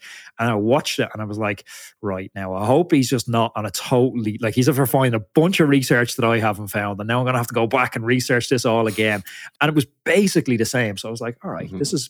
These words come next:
Speaker 1: pretty comforting to know." You're always gonna find studies that,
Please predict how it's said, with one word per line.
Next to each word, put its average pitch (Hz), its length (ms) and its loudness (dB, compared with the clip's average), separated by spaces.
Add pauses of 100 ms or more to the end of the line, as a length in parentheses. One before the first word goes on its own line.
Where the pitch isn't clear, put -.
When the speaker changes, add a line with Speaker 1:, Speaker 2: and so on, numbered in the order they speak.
(120)
Speaker 1:
pretty 120 240 0
comforting 107 460 -8
to 104 120 -12
know." 98 520 -6
You're 180 340 2
always 180 220 4
gonna 107 160 -2
find 101 340 -2 (200)
studies 104 460 -2
that, 98 320 -4